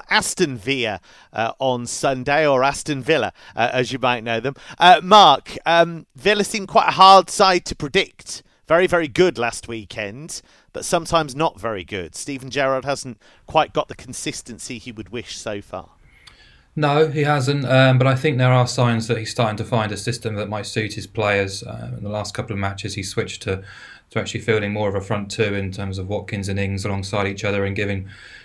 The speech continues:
Speaker 2: Coutinho a bit of more licence to kind of roam in from the left, and it seems to have done the trick because they've started putting away chances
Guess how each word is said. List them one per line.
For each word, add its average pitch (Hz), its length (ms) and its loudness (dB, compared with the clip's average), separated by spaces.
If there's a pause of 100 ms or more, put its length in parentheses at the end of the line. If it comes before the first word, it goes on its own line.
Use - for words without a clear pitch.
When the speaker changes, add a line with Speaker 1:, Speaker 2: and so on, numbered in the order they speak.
Speaker 2:
Coutinho 113 480 2
a 104 60 0
bit 110 100 4
of 101 100 0
more 104 220 -2
licence 104 460 -4
to 117 100 -6
kind 98 160 -4
of 98 140 -4
roam 101 200 0
in 98 160 -4
from 98 180 -8
the 98 100 -4
left, 101 360 -4
and 101 120 -4
it 104 100 -8
seems 117 320 0
to - 80 -6
have 95 120 -6
done 107 160 -2
the 98 60 -6
trick 98 360 -4
because 95 240 -8
they've 95 120 -4
started 98 320 -4
putting 107 220 -4
away 101 160 2
chances 101 560 -4